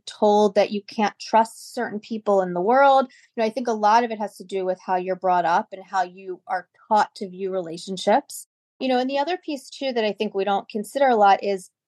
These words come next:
mental health. Right. So you could be genetically predispos-, predisposed or, you know, just based on your environment,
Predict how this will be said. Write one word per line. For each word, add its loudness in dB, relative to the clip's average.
mental -4
health. -4
Right. 2
So -4
you -8
could 2
be 0
genetically 0
predispos-, -8
predisposed 4
or, 2
you -6
know, -4
just -8
based -2
on -4
your -4
environment, 0